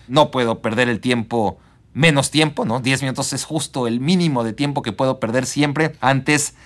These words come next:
de entrar al tema de hoy, que espero, ese es mi compromiso. Miren, yo soy un tipo de compromisos.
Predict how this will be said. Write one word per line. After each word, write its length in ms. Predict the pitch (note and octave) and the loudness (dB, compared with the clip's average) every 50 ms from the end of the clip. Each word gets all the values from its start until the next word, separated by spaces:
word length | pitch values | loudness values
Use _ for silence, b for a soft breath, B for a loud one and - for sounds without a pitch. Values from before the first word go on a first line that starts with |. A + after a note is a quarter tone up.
| b b b | b b b
de 120 | - C3 | -2 -2
entrar 340 | B2+ A2 - D#3 D#3+ E3+ - - | -2 2 2 4 4 4 2 2
al 220 | C#3+ C#3+ C3 - | 2 2 2 2
tema 380 | - E3+ E3+ E3+ E3+ D#3+ - - | 2 2 4 4 4 2 0 -2
de 160 | - C3+ D#3 F#3 | 0 4 6 6
hoy, 200 | A3+ C4+ B3 - b b b b | 6 6 4 0 b b b b
que 100 | - E3 | 0 2
espero, 480 | D#3 D#3 - - A3+ A#3 C4 C#4+ - - - | 2 2 4 4 6 6 6 4 2 -2 -6
ese 200 | D#3 D3+ D3+ E3+ | -6 -2 -2 -2
es 80 | C#3+ | -2
mi 120 | C#3 C#3 C3 | -2 -2 -2
compromiso. 760 | - C#3 C3 B2+ C3 C#3+ F3 A3+ C4+ A#3+ - A#3 B3+ D4+ - _ _ _ - | -2 -2 -2 0 0 0 2 2 2 2 2 2 0 0 -4 _ _ _ 0
Miren, 280 | G#3+ A#3 B3+ G#3 F#3+ | 4 4 6 6 4
yo 100 | F#3+ C4 | 2 2
soy 120 | C4 D#4 D#4 | 2 2 2
un 60 | C#4 | 2
tipo 280 | C4+ C#4 A3+ - D4 | 2 2 4 6 6
de 120 | C#4 G#3+ - | 6 6 4
compromisos. 800 | - F3+ E3 - F3 F3+ F3+ A3 A#3 - A#3+ C4 B3+ - - | 4 2 2 2 2 2 4 4 2 4 4 4 4 4 0